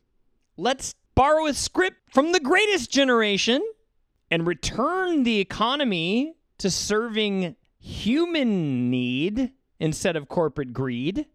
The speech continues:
just as F D R did when he implemented Keynesian economics to both get us out of the Great Depression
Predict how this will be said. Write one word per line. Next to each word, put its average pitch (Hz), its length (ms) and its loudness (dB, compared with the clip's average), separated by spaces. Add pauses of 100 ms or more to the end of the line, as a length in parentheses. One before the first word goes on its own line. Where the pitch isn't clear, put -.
(760)
just 135 640 -2
as 202 180 0
F 196 220 -2
D 214 160 0
R 254 220 -2
did 170 480 -2 (280)
when 143 200 0
he 160 160 2
implemented 175 680 -2
Keynesian 180 800 -2
economics 214 960 -6 (460)
to 277 100 0
both - 460 -4 (260)
get 247 140 2
us 165 160 -6
out 156 160 -4
of 139 80 -4
the 135 40 -4
Great 127 200 -4
Depression 190 680 -6